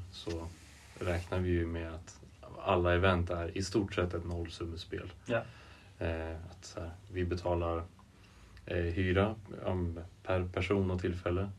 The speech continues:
Speaker 1: och så hur mycket, så hyran är en del av, av kostnaden och, ehm, vad man lägger i potten är en del av kostnaden.
Speaker 2: Mm.
Speaker 1: Och that's it på något sätt.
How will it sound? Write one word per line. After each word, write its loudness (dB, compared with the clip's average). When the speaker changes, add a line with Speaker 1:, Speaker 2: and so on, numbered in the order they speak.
Speaker 1:
och -4
så -4
hur -6
mycket, 0
så -2
hyran 6
är 4
en 2
del 2
av, 2
av -4
kostnaden 0
och, -4
ehm, 2
vad 4
man 4
lägger 2
i 0
potten -2
är -4
en -4
del -6
av -8
kostnaden. -10
Speaker 2:
Mm. 0
Speaker 1:
Och 0
that's -2
it -4
på -8
något -6
sätt. -16